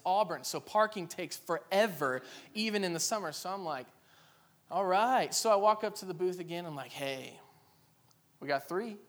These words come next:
out of four, like, seventy-five percent. If we're rounding up, that rounds up to a hundred, which means we should go to our table." And they're like, "When your whole party's ready, sir." And I'm like, "Oh my goodness." Like, at this point, like, I'm actually hungry,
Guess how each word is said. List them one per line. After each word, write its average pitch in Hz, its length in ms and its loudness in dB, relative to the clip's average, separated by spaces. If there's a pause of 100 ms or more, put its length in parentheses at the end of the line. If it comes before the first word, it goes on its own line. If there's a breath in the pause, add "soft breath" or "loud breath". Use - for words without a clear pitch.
(140)
out 156 100 4
of 143 80 -4
four, 156 400 2
like, 175 400 6
seventy-five 202 560 2
percent. 202 380 -2
If 160 80 -6
we're 175 100 0
rounding 170 400 0 (100)
up, 170 440 2
that 156 180 2
rounds 160 320 0
up 190 260 0
to 151 200 -2
a 131 40 0
hundred, 135 480 -8
which 127 220 -10
means 139 220 -8
we 139 80 -6
should 131 180 -6
go 139 100 -4
to 127 80 -6
our 120 120 -4
table." 165 380 -4
And 139 80 -6
they're 147 60 -4
like, 127 160 -4 (360 loud breath)
"When 165 160 -2
your 156 80 -2
whole 190 160 -2
party's 233 400 2
ready, 240 200 -4
sir." 180 260 -2
And 175 100 -2
I'm 156 80 -4
like, 151 240 -4
"Oh 370 280 -4
my 277 220 0
goodness." 214 580 -6
Like, 220 160 4
at 214 80 0
this 269 160 -2
point, 233 300 4
like, 165 160 2
I'm 175 160 2
actually 180 480 2
hungry, 180 540 -4